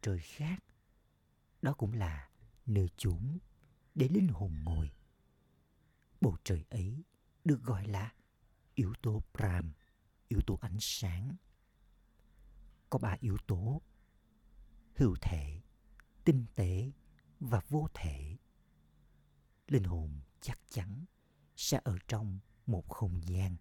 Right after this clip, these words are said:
Vì vậy, có ba bầu trời. Vở kịch diễn ra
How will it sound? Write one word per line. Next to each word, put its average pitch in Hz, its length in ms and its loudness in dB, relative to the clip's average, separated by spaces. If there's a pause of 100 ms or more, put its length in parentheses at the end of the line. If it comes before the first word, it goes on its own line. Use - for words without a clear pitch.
(1120)
Vì 147 180 4
vậy, 82 380 2 (680)
có 127 100 0
ba 104 280 0
bầu 95 240 2 (100)
trời. 80 300 0 (1400)
Vở 139 220 6
kịch - 140 0
diễn 98 260 0
ra 104 340 -2